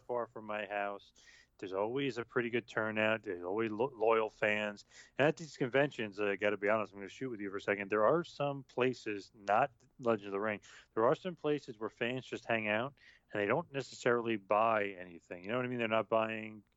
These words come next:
merch. They're not buying autographs, not buying pictures. They kinda hang out and ask for freebies. And that is never the case at Legends of the Ring. That's why I always love it. The fans are there to buy stuff. They're there to interact with the wrestlers. They're buy, there to buy merch.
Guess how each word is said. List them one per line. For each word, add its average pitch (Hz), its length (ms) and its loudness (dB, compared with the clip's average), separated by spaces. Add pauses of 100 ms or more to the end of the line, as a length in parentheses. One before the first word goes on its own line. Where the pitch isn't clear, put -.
(260)
merch. 117 400 -2
They're 101 100 -4
not 104 260 -2
buying 107 480 -2
autographs, 107 440 0
not 104 140 -2
buying 107 160 -4
pictures. - 360 -6
They - 520 -20
kinda 180 160 -2
hang 156 220 0
out 143 220 4
and 113 100 4
ask 110 160 0
for - 80 -16
freebies. 101 540 2 (340)
And 117 80 -2
that 123 120 4
is 113 160 2
never 151 320 -4
the 190 120 -4
case 156 360 2
at 113 120 2
Legends 95 280 2
of 90 40 -6
the 92 60 -6
Ring. 90 140 -6
That's 92 160 -8
why 151 120 4
I 143 40 6
always 147 260 2
love 127 200 4
it. 101 180 -4
The 101 160 -12
fans 156 280 -2
are 110 100 0
there 123 400 2 (380)
to 110 80 -6
buy 110 260 4
stuff. 127 320 -4
They're 101 100 -14
there 104 200 -4
to 107 40 -6
interact 113 440 0
with 113 80 -12
the 95 80 -14
wrestlers. 117 520 -4
They're - 140 -20
buy, 107 160 2 (100)
there 107 140 -2
to 104 80 -6
buy 95 200 0 (100)
merch. 120 340 0